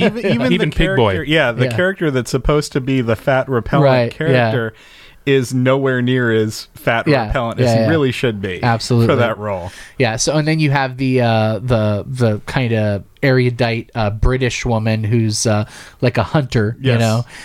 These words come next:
Speaker 3: know? Um,
Speaker 1: Trophy hunter.
Speaker 3: Yeah, trophy hunter type, um, you know, kind of aristocratic. Uh, you've got the, like, the,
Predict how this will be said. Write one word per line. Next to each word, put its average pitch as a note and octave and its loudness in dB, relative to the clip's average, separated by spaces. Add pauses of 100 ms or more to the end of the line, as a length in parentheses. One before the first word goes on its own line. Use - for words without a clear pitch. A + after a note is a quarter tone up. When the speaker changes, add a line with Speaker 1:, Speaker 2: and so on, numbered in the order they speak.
(140)
Speaker 3:
know? C3 0
Um, A#2 0
Speaker 1:
Trophy A2+ -4
hunter. A2 0
Speaker 3:
Yeah, B2 2
trophy B2+ 0
hunter A#2 -4
type, A2+ -4 (160)
um, G#2+ -6
you A#2+ -2
know, A2 0
kind A2+ -4
of G#2+ -2
aristocratic. G#2+ -4 (420)
Uh, G#2+ -2
you've B2+ 2
got A#2 -2
the, A#2 0 (100)
like, A#2+ -2
the, A2 2